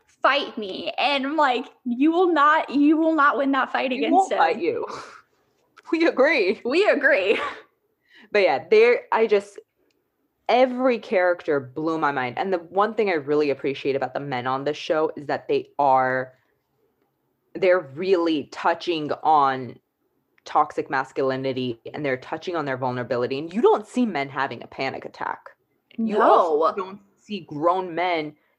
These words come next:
Speaker 2: come to a place where they're just like, "I don't know who I'm gonna be without this, and I don't know what my identity is." And so I love watching this because I did say this in my scene breakdown, but I feel like as women,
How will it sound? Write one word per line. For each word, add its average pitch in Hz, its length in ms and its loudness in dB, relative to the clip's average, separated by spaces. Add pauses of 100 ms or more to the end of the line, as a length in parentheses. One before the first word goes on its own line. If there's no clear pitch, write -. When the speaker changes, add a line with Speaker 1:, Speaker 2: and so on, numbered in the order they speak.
(120)
Speaker 2:
come 202 220 -4
to 208 140 -2
a 180 40 4
place 175 320 0
where 156 140 0
they're 151 140 2
just 147 180 -8
like, 170 180 -4
"I 160 160 2
don't 185 180 -2
know 180 140 0
who 165 200 -4
I'm 147 160 -2
gonna 135 260 -2
be 131 160 -6
without - 440 -2
this, - 200 -8
and 151 100 -4
I 147 80 -2
don't 156 140 -8
know 151 140 -2 (100)
what 139 180 0
my 131 200 -2
identity 139 640 -4
is." - 260 -8
And 156 140 -10
so 165 240 0
I 165 140 2
love 175 460 0
watching 165 460 -2
this 135 180 -4
because 170 300 -4 (300)
I 185 80 -2
did 180 240 -2
say 196 140 2
this 247 180 0
in 180 60 -6
my 156 100 -4
scene 160 260 -8
breakdown, 160 340 -2
but 147 80 -2
I 151 60 0
feel 180 160 0
like 170 140 0
as 147 260 -4
women, 160 460 -2